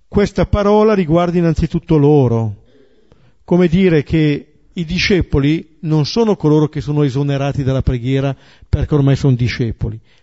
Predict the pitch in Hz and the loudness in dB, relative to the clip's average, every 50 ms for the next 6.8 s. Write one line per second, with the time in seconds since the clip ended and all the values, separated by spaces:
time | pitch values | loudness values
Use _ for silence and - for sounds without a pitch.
0 | _ _ - 196 208 208 175 - - - 123 104 - _ _ _ - - - - | _ _ -2 0 2 2 0 0 -2 -6 -8 -8 -10 _ _ _ -20 -14 -8 -4
1 | - 202 233 - 226 202 - 165 143 - 214 196 - 196 180 156 143 139 117 - | -2 -2 -2 -2 -2 -2 0 0 0 0 -2 -2 -2 -2 -4 -4 -4 -6 -6 -4
2 | - 220 185 - - 139 123 120 117 - - - - - - - - - 175 165 | -2 -2 -2 -2 -2 -4 -4 -4 -6 -10 -12 -20 -20 -20 -20 -8 -2 0 0 2
3 | 151 - - 151 143 160 165 - - 147 135 147 - - - 151 135 123 - - | 2 0 0 -2 0 0 -2 0 -2 0 0 -2 -2 0 0 0 0 0 0 -2
4 | 131 123 117 113 117 120 120 120 120 _ _ _ _ _ _ _ _ _ _ _ | -2 -2 -2 -4 -6 -6 -10 -12 -12 _ _ _ _ _ _ _ _ _ _ _
5 | _ _ _ _ _ _ _ _ - 151 143 - - 139 135 135 139 139 131 127 | _ _ _ _ _ _ _ _ -2 0 0 0 0 -2 -2 0 0 2 2 2
6 | 131 123 127 123 123 117 113 104 85 - - 127 117 117 104 | 0 0 0 0 0 0 -2 -4 -6 -8 -10 -8 -8 -8 -10